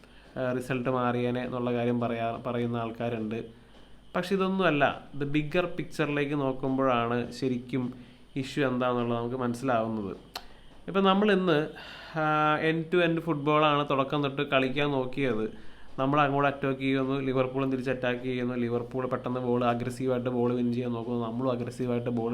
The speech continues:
വിൻ ചെയ്യാൻ നോക്കുന്നു. ഇത് കണ്ടപ്പോൾ തന്നെ എനിക്കറിയായിരുന്നു ഈ സംഭവം അടിച്ച് കിട്ടും എന്നുള്ള കാര്യം. കാരണം ലിവർപൂളിലുള്ള പ്ലെയേഴ്സിൻ്റെ ക്വാളിറ്റി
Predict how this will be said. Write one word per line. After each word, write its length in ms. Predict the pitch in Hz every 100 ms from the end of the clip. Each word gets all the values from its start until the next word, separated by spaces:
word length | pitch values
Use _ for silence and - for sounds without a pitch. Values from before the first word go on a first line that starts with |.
| 117
വിൻ 140 | 117
ചെയ്യാൻ 200 | 117 117 110
നോക്കുന്നു. 460 | 110 117 117 120 - - - -
ഇത് 120 | 175 202
കണ്ടപ്പോൾ 420 | 190 180 180 196
തന്നെ 160 | 175 180
എനിക്കറിയായിരുന്നു 600 | 165 165 151 143 139 139
ഈ 60 | 139
സംഭവം 500 | 143 131 127 139 139 -
അടിച്ച് 340 | 127 120 151
കിട്ടും 280 | 135 127 131
എന്നുള്ള 300 | 131 127 123
കാര്യം. 380 | 120 113 123 - - - - -
കാരണം 520 | 170 170 190 170 147 147 - -
ലിവർപൂളിലുള്ള 840 | 151 147 160 160 170 170 151 143
പ്ലെയേഴ്സിൻ്റെ 640 | 147 - 139 123 127 127 127
ക്വാളിറ്റി 500 | 131 120 113 120 135